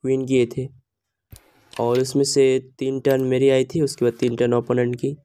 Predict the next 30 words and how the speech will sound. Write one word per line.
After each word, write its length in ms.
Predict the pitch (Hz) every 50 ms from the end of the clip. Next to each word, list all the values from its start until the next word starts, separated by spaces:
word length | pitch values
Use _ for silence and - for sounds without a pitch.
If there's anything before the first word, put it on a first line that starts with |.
| _ _ _ _ _ _ _ _ -
तो 80 | 127 127
वो 180 | 127 131 135 135
गेम 240 | 135 135 135 135 135
प्ले 160 | 135 143 143
आप 140 | 135 143 143
लोगों 180 | 143 139 143
को 40 | 135
देखने 260 | 123 127 127 - 139 139
में 120 | 135 127
बहुत 220 | 123 127 127 -
ही 60 | 143 139
मज़ा 260 | 131 127 127 127 127
आता। 200 | 123 127 151 165 - - - - - _ _ _ _ _ _ -
और 180 | - 120 120 117
गाइस 380 | 117 120 123 131 135 - -
मैंने 280 | 131 127 127 131 143 143
भी 100 | 143 143
रिकॉर्ड 360 | 139 135 135 - 143 139 139 -
किया 240 | - 135 139 139
था 120 | 135 135 135
but 340 | 123 120 127 131 131 123 123
रिकॉर्ड 340 | 117 120 127 123 135 135 127
नहीं 180 | 127 131 135
हो 100 | 135 127
पाया 220 | 123 127 123 127 127
मेमोरी 320 | 127 123 120 123 123 127
फुल 200 | 120 - - 127
होने 160 | 123 120 127
के 80 | 120 123
कारण। 280 | 113 123 123 131 147